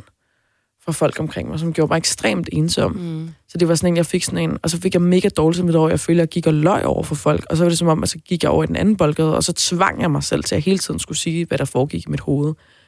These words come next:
Speaker 1: For ellers havde jeg en følelse af, at jeg løj. Øhm.
Speaker 2: Kæft, det må være hårdt. Eller,
Speaker 1: Ja.
Speaker 2: altså, det
Speaker 1: Det var,
Speaker 2: lyder
Speaker 1: det var,
Speaker 2: så anstrengende
Speaker 1: det var,
Speaker 2: at være inde i dit hoved.
Speaker 1: Ja, det var virkelig, virkelig... Øh, altså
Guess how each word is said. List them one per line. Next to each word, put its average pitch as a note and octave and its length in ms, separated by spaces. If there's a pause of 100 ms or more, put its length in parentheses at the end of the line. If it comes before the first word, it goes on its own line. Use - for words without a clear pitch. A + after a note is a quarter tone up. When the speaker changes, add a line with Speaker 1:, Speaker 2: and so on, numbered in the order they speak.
(140)
Speaker 1:
For D3+ 60
ellers D3+ 180
havde D3 140
jeg C#3+ 60
en D3 60
følelse D#3+ 280
af, - 40
at - 40
jeg - 80
løj. C#3+ 200 (1200)
Øhm. D3+ 540 (100)
Speaker 2:
Kæft, - 300
det D#3 80
må C#3 120
være C3 140
hårdt. B2 440 (180)
Eller, D3+ 140
Speaker 1:
Ja. F#3 120
Speaker 2:
altså, D3 440 (280)
det E3 120
Speaker 1:
Det G3 80
var, - 60
Speaker 2:
lyder E3 260
Speaker 1:
det F#3+ 140
var, F3 240
Speaker 2:
så - 60 (100)
anstrengende D#3 640
Speaker 1:
det F#3 100
var, - 180
Speaker 2:
at D#3+ 80
være D#3 200
inde D#3+ 120
i D#3 40
dit D#3+ 140
hoved. E3 280 (360)
Speaker 1:
Ja, D#3 160 (240)
det E3+ 100
var E3 80
virkelig, F3 480
virkelig... E3 460
Øh, C#3+ 360 (1200)
altså D3+ 340